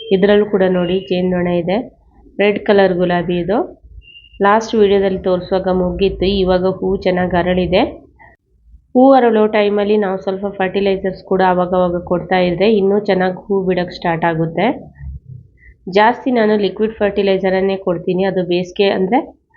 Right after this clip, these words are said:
ಬಿಸಿಲು ಇರೋ ಜಾಸ್ತಿ ಟೈಮಲ್ಲಿ ನಾವು ಲಿಕ್ವಿಡ್ ಫರ್ಟಿಲೈಸರ್ ಕೊಟ್ರೆ ತುಂಬಾ ಒಳ್ಳೆಯದು. ಎಲ್ಲ ಪಿಂಕ್ ಕಲರ್ ರೋಸಸ್ಸೇ ನನ್ನ ಹತ್ರ ಜಾಸ್ತಿ ಇರೋದು, ಹಾಗೇನೆ ವೈಟ್ ಕೂಡ ಇದೆ. ನೋಡಿ, ಇದು ಲಾಸ್ಟ್ ಟೈಮ್ ತಂದಂತ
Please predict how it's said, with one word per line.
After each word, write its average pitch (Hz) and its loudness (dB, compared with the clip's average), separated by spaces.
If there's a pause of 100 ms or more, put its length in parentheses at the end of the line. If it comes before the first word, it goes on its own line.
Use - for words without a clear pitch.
(400)
ಬಿಸಿಲು 208 2
ಇರೋ 233 6
ಜಾಸ್ತಿ 185 0
ಟೈಮಲ್ಲಿ 190 0
ನಾವು 180 -2
ಲಿಕ್ವಿಡ್ 196 -2
ಫರ್ಟಿಲೈಸರ್ 180 2
ಕೊಟ್ರೆ 180 0
ತುಂಬಾ 180 0
ಒಳ್ಳೆಯದು. 170 0 (2250)
ಎಲ್ಲ 202 6 (120)
ಪಿಂಕ್ 220 0
ಕಲರ್ 214 2
ರೋಸಸ್ಸೇ 185 0
ನನ್ನ 180 0
ಹತ್ರ 180 -4
ಜಾಸ್ತಿ 165 0
ಇರೋದು, 180 2 (760)
ಹಾಗೇನೆ 202 4
ವೈಟ್ 185 2
ಕೂಡ 196 0
ಇದೆ. 185 -2 (600)
ನೋಡಿ, 220 6
ಇದು 208 -2 (1120)
ಲಾಸ್ಟ್ 208 2
ಟೈಮ್ 226 2
ತಂದಂತ 196 -2